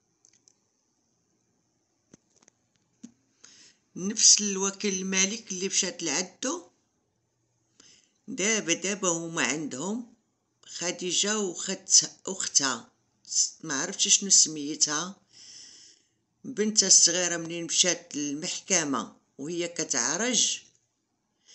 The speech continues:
دابا هي ما كتعرجش، دابا كاينة الكاميرا اللي تهماتها حاملة بلا، حتقول لها هاد العائلة كلشي كيتهم شي.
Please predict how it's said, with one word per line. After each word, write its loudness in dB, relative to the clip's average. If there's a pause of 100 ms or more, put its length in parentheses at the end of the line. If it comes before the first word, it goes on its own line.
(540)
دابا -4
هي 2
ما -2
كتعرجش، 2 (100)
دابا -6
كاينة -6
الكاميرا -2 (800)
اللي -6
تهماتها 2 (1080)
حاملة 0
بلا، -2 (400)
حتقول -6
لها 0
هاد -4
العائلة -2
كلشي -2
كيتهم -2
شي. 2